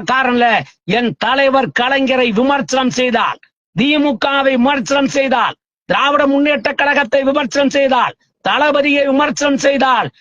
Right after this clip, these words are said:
எங்கள் கால் செருப்பில், எங்கள் காலிலே இருக்கிற செருப்பு உன் கன்னத்திலே முத்தமிடும் என்பதிலே எல்லா திமுக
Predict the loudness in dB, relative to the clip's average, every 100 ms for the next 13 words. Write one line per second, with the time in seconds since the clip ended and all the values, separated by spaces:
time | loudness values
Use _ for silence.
0 | _ -4 -2 2 0 -2 -4 -2 0 2
1 | 0 -2 -2 -2 -2 -2 -2 0 0 -4
2 | -4 -2 0 -2 -2 0 0 0 0 2
3 | 0 0 -2 -2 -2 -2 0 0 0 0
4 | 2 0 -2 0 0 0 0 0 2 0
5 | -2 0 0 2 0 0 0 0 -2 -4
6 | -12 -4 -2 2 2 0 0 0 0 0
7 | -2